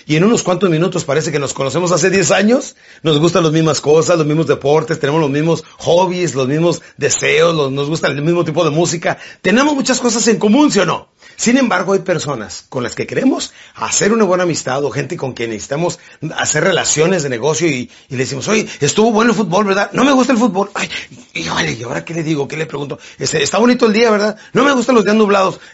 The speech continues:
"Ay, híjole". Y ya no sabemos ni qué decir y no sabemos ni cómo llegarle a esa gente.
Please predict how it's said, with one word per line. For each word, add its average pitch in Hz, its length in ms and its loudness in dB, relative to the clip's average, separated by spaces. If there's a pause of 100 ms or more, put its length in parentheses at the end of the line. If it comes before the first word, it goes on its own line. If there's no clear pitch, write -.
"Ay, 175 680 -6
híjole". 123 360 -10 (220)
Y 131 80 0
ya 170 100 2
no 254 100 4
sabemos 220 300 4
ni 202 100 2
qué - 120 0
decir 220 420 0 (300)
y 170 80 -4
no 160 100 2
sabemos 180 300 0
ni 160 80 -2
cómo 226 300 0
llegarle 156 300 -4
a 147 40 -6
esa 139 100 -8
gente. 113 360 -12